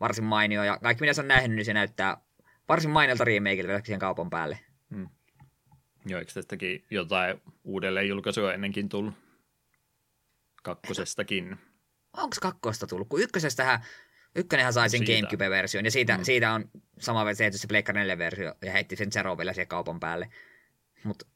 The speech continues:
Speaker 1: minusta kakkosesta ei oo ollut mitään.
Speaker 2: Saatan olla väärässä. Mä oon nyt vähän tämmönen tota, tota,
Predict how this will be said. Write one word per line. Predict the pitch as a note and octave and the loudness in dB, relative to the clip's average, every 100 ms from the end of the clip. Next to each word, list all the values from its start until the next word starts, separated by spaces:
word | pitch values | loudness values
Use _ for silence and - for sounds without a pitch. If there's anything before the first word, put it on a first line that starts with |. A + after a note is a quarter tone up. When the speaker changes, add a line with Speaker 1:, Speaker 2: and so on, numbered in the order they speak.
| _ | _
Speaker 1:
minusta | D3+ D#3+ | -4 0
kakkosesta | F#3 G#3 C3 A#2 A#2 | 0 0 -2 -2 2
ei | A#2+ A#2 | 4 4
oo | |
ollut | G2+ G#2 F2+ | 2 -2 -2
mitään. | E2 E2 D#2 C2 - _ _ _ - - | -6 -6 -8 -8 -12 _ _ _ -20 -14
Speaker 2:
Saatan | - F#2 G2 G2 | -10 -8 -6 -2
olla | G#2 | 0
väärässä. | F#2+ G2 A2 - | 0 -2 -4 -10
Mä | - F2+ | -10 -8
oon | F2 | -8
nyt | F#2+ G2+ | -8 -6
vähän | F#2 F#2 | -4 -4
tämmönen | G2+ G#2+ A2 A2+ - _ _ _ _ _ _ - | -6 -4 -4 -6 -12 _ _ _ _ _ _ -10
tota, | G#2 F#2 G2+ | -8 -4 -4
tota, | G#2 G#2 | -2 -6